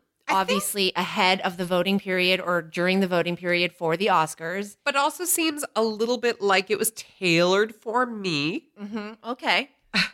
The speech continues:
Speaker 2: Okay. So, uh, in the article in Vulture is by Jada Wan and Hunter Harris. Jada, who we mentioned recently, is one of the writers that we, we love and have loved over the last couple of years from Vulture.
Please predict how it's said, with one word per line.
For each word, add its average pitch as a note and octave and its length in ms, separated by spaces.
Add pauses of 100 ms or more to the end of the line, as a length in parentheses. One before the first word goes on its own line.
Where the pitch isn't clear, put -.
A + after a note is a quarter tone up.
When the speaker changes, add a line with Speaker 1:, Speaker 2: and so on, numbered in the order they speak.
(280)
Speaker 2:
Okay. G#3 340
So, A#3 420 (360)
uh, G#3+ 360
in A#3 360
the A#3 180
article B3 420
in C4 100
Vulture A#3 280
is A3 120
by G#3 140
Jada G3+ 340
Wan F#3+ 460
and G3 280
Hunter G3 260
Harris. G3+ 420
Jada, F#3+ 300
who F#3 220
we F3 720
mentioned F3+ 480
recently, F#3 480
is G#3+ 160
one F#3+ 140
of F3 80
the F3 100
writers E3+ 500
that E3 180
we, D#3+ 380
we E3 120
love E3+ 580
and F3 100
have E3 280
loved F3 440
over D3+ 280
the D#3 120
last D#3 320
couple E3+ 260
of D3+ 100
years D#3+ 340
from E3+ 240
Vulture. F3 440